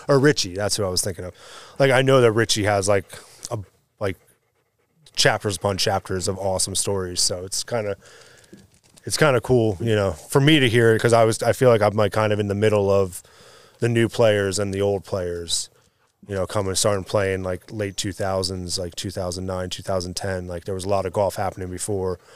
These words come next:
but a lot of golf has happened now, and there's a lot of people coming in now that know nothing about any of that stuff, you know,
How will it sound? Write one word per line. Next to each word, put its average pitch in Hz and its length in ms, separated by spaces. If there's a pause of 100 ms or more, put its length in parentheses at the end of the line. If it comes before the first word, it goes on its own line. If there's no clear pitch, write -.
(360)
but 131 140
a 123 40
lot 117 220
of 101 60
golf 104 240
has 95 100
happened 101 340
now, 104 280
and 101 80
there's 104 120
a 104 40
lot 101 120
of 98 60
people 95 180
coming 107 360
in 117 120
now 101 180
that 110 100
know 117 160
nothing 101 420
about 90 340 (640)
any 117 160
of 95 80
that 87 140
stuff, - 340
you 95 80
know, 87 200